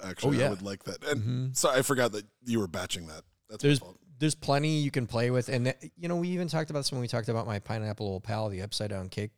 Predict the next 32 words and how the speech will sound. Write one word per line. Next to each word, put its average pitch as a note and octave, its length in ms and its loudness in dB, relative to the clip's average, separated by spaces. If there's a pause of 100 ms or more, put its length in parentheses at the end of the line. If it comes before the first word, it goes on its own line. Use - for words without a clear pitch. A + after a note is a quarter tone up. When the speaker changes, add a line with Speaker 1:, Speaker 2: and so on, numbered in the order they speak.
(120)
Speaker 2:
situation. F2+ 760 -6
That F2+ 120 -6
was F2+ 160 -8
with, F#2+ 160 -8 (120)
that A#2 60 -8
was F#2+ 120 -6
made F#2 120 -4
with E2+ 160 -6 (460)
rye F#2+ 160 0
whiskey, E2+ 400 0 (580)
but G2+ 120 2
we G2 180 6
were F#2 240 2 (200)
reformulating G2 760 0
to - 80 -14
potentially G2 460 -8
use, E2+ 580 -6
to - 140 -8
turn F#2+ 180 0
it F2+ 80 2
into A2+ 180 2
a F2 40 -2
Kingston E2+ 640 -2
where E2+ 280 -4
it G#2 80 -6
would F2+ 140 -4
be F2+ 140 -4
a E2+ 100 -4 (760)
old F#2 240 -8
Kingston, G2+ 400 -2
I E2+ 100 -4
guess, F2 340 -2